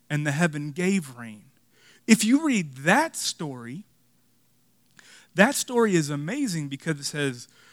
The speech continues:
"The Lord told Elijah, 'Elijah, it's gonna rain. Go pray for it.'" So Elijah bows down and he prays.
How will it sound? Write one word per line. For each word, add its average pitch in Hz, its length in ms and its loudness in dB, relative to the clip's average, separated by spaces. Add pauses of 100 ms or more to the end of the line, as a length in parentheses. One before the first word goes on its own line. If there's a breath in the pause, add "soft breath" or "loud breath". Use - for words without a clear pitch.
(260 soft breath)
"The 135 160 -4
Lord 196 360 4
told 180 300 -6
Elijah, 143 640 -6 (320)
'Elijah, 139 540 -4
it's 120 140 -8
gonna 131 240 -8
rain. 127 340 -4
Go 113 160 -14
pray 139 280 -14
for 53 280 -20
it.'" - 80 -20 (720 soft breath)
So - 200 -10
Elijah 151 500 2
bows 147 560 -6
down 151 340 0
and 117 140 -10
he 117 80 -12
prays. 117 800 -12